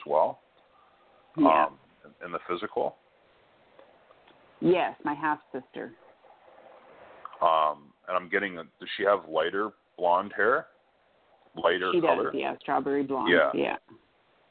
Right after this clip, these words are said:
Speaker 1: And I'm getting some vocal things with her, so I'm getting that, that she likes to perform, you know? That she really has a, I don't know,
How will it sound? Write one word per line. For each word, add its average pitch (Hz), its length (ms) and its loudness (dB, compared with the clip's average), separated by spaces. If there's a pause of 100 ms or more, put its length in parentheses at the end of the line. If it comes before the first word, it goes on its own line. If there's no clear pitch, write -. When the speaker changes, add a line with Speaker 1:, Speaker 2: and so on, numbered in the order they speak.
(1200)
Speaker 1:
And 95 100 2
I'm 95 120 -2
getting 123 340 0
some 98 260 -12
vocal 90 480 0
things 113 280 -4
with 113 160 -2
her, 139 260 2
so 104 60 -2
I'm 87 140 -2
getting 90 280 0
that, 82 160 0 (300)
that 85 120 2 (120)
she 85 60 -4
likes 82 260 4
to - 60 -2
perform, 76 680 0 (760)
you 80 140 2
know? 78 300 4 (360)
That - 160 2
she 85 60 -6
really 85 240 4
has - 280 -2
a, 73 100 -6 (1800)
I 90 40 8
don't 87 120 4
know, 76 220 2